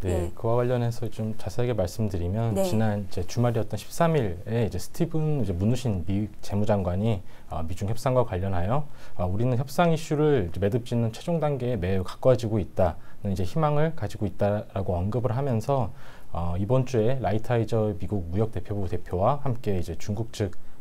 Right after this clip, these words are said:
Speaker 1: 관계자들과, 어, 추가적인 대면 협상이 필요한지 등을 좀 유선으로 논의할 것이다라고 이제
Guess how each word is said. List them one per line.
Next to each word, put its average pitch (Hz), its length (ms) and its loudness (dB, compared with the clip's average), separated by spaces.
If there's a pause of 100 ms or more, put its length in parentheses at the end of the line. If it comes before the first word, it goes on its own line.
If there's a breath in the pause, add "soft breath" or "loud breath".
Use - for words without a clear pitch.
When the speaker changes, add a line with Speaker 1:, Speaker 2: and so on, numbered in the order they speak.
Speaker 1:
관계자들과, 104 840 0 (420 loud breath)
어, 85 260 -2
추가적인 160 500 2
대면 117 240 2
협상이 120 540 0
필요한지 151 480 0
등을 120 300 2
좀 92 160 0
유선으로 131 420 2
논의할 107 380 0
것이다라고 90 840 -2
이제 85 300 -4